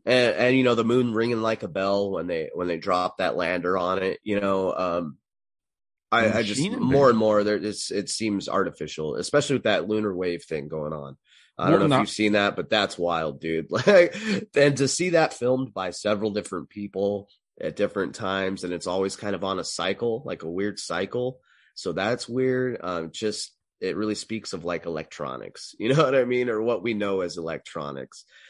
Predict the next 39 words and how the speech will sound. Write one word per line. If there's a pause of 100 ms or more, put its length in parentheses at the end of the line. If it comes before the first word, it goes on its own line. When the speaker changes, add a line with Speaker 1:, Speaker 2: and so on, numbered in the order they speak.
Speaker 2:
Well,
and
the
Speaker 1:
But,
um,
Speaker 2:
hollowness
alone,
you
know,
I
mean,
it's
provably
hollow, (100)
you
know
what
I
mean?
So
Speaker 1:
Yeah,
Speaker 2:
that
Speaker 1:
they're,
those,
those
craters
should
be
way
deeper.
Hey,
supposedly
on
March
fourth, (440)
uh,
coming
up
here,